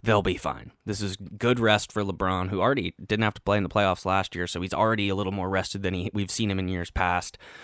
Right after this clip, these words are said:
But also on the Clippers side, Clippers have dealt with a lot of injuries this year. Their starting lineup, those five players have played, um, very few minutes together. You'd be surprised, actually.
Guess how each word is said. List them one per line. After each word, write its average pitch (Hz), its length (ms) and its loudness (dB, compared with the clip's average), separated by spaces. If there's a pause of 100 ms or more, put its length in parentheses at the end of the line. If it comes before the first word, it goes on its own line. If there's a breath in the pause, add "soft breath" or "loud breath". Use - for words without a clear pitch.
(140)
But 139 220 4
also 139 320 6
on 107 140 4
the 90 60 -2
Clippers - 420 0
side, 87 400 0 (480 soft breath)
Clippers 110 240 2
have 98 240 -2
dealt 101 200 4
with 92 100 -4
a 98 60 2
lot 95 320 2
of 101 100 -4
injuries 98 560 -4
this 95 240 -6
year. 98 160 0
Their 90 140 0
starting 104 360 2
lineup, 98 440 0
those 98 200 -2
five 95 380 0
players 95 380 -2
have 85 180 -6
played, 104 320 0
um, 85 320 -4 (400 loud breath)
very 135 460 4
few 123 280 -2
minutes 104 380 0
together. 85 340 -4
You'd 90 140 -4
be 92 100 -6
surprised, 110 520 0
actually. 80 460 -6